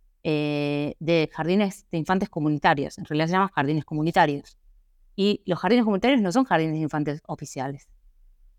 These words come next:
Son jardines que surgen en determinadas comunidades territoriales con carencias económicas, sociales, en donde las educadoras son madres,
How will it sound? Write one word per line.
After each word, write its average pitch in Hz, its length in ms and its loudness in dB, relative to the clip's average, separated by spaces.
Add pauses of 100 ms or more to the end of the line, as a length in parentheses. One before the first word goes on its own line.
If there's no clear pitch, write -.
(160)
Son 143 120 -6
jardines 247 420 6
que 175 100 2
surgen 151 300 0
en 151 80 0
determinadas 156 480 0
comunidades 208 680 4
territoriales 208 680 2
con 139 160 -4
carencias 151 500 -2
económicas, 190 640 0
sociales, 180 560 0 (760)
en 190 180 0
donde 175 260 2
las 160 180 0
educadoras 190 760 4 (240)
son 208 520 4 (380)
madres, 208 800 2